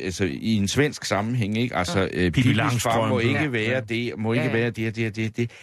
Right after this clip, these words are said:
Speaker 1: Altså, er det
Speaker 2: Det
Speaker 1: ikke også, øh, jeg, jeg har jo meget opfattet, altså, at illustrationer til børnebøger, de skal i hvert fald være sjove.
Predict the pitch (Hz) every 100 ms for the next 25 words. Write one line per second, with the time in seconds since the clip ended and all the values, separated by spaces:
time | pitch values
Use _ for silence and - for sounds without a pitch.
0 | - 87 92 85 123 151 156 139 160 80
1 | 113 101 71 78 55 65 110 135 123 107
2 | 117 143 87 87 147 95 120 82 73 76
3 | - - 73 76 73 - 78 101 123 -
4 | 71 - 110 80 71 107 - - 69 -
5 | 117 - 78 62 64 64 - 60 58 101